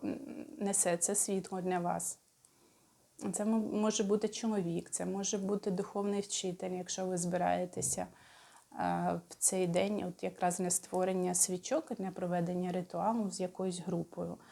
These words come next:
Або це можете зробити і ви самі, і можете зробити це, ну, в, в хаті, якщо немає можливості зараз десь це на природі зробити, тому що цього року в мене не буде такої можливості, я думаю.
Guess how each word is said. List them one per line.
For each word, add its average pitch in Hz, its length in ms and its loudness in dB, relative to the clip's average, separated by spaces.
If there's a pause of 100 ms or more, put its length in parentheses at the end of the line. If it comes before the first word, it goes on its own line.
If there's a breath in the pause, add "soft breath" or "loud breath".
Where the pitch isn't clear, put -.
(520 loud breath)
Або 330 340 6
це 277 200 6
можете 226 440 4
зробити 196 560 2
і 190 60 4
ви 185 180 4
самі, 202 520 2 (680)
і 196 160 0
можете 196 400 2
зробити 190 540 2
це, 180 500 0 (260)
ну, 196 160 0
в, - 240 -12 (200)
в - 80 -18
хаті, 226 500 0
якщо 180 480 0
немає 185 400 2
можливості 180 640 2
зараз 170 380 4
десь 170 200 0
це - 140 -2
на 180 120 0
природі 175 460 2
зробити, 165 460 -4
тому 180 240 -6
що 190 140 -6
цього 190 280 -4
року 202 260 -2
в 180 40 -2
мене 180 240 0
не 170 140 2
буде 156 280 -2
такої 180 340 -8
можливості, 220 640 -4
я 208 80 -2
думаю. 208 420 -4